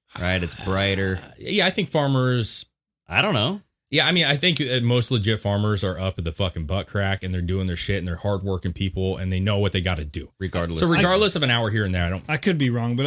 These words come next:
Speaker 3: I, I personally don't think the daylight savings thing will have as big an impact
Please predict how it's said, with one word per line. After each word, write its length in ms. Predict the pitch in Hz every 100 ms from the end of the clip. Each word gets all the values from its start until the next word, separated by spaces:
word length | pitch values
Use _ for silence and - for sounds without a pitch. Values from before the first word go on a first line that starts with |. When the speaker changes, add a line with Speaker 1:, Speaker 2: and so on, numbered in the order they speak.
| 156
Speaker 3:
I, 140 | - 180
I 140 | 160 131
personally 340 | - 139 139 127
don't 160 | 123
think 160 | 123 117
the 60 |
daylight 300 | 113 113 107
savings 360 | 107 117 113 113
thing 220 | 117 113
will 80 | 113
have 300 | 110 117 110
as 300 | - 120 123
big 200 | 120 120
an 100 | 117 -
impact 680 | 117 120 117 107 107 -